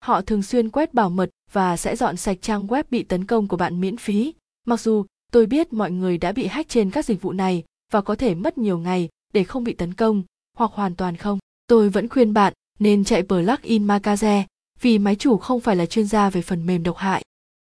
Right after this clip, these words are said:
Mười. Sao lưu trang web của bạn. Mặc dù các bản sao lưu không phải lúc nào cũng hữu ích trong việc phục hồi từ hack WordPress,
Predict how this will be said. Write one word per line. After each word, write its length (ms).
Mười. 340
Sao 220
lưu 180
trang 220
web 140
của 180
bạn. 220
Mặc 200
dù 200
các 160
bản 160
sao 220
lưu 240
không 240
phải 180
lúc 180
nào 220
cũng 200
hữu 160
ích 220
trong 160
việc 160
phục 180
hồi 240
từ 120
hack 280
WordPress, 560